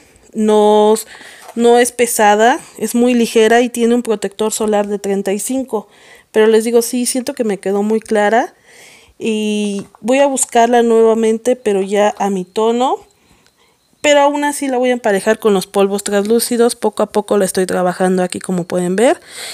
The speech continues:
Y también un poco en el cuello, que creo que ya no se los grabé, pero también hasta el cuello llegamos. Como pueden ver, estoy aplicando una pequeña cantidad en la frente, sobre la nariz, los pómulos, la barbilla.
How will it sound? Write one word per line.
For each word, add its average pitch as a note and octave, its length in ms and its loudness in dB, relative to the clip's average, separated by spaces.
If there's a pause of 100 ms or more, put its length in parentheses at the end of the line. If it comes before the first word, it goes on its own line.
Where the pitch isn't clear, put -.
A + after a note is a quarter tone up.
(160)
Y A#3+ 120 -4
también A3 380 2
un G#3+ 120 0
poco G#3+ 260 0
en G#3 60 2
el F#3 160 0
cuello, A3 480 0
que G3 340 2
creo A#3 160 -2
que C4+ 100 -6
ya A#3 160 2
no A#3 160 2
se G#3+ 140 -2
los F3+ 240 -2
grabé, F3+ 400 0
pero E3+ 320 -4
también F3 400 -2
hasta F#3 240 -6
el E3 140 -4
cuello G3+ 320 0
llegamos. F#3 640 -2 (840)
Como A#3 280 2
pueden A#3 300 4
ver, B3+ 180 4
estoy C4 240 0
aplicando G#3+ 560 -2
una A3 180 0
pequeña G3 400 -6
cantidad A3 760 0 (100)
en A3 520 0 (380)
la F3+ 180 -2
frente, A#3+ 800 2
sobre F#3 280 -4
la F3+ 140 -2
nariz, A3 460 -4
los G3 140 -6
pómulos, A3+ 640 -2
la F3+ 80 -2
barbilla. G3+ 640 -4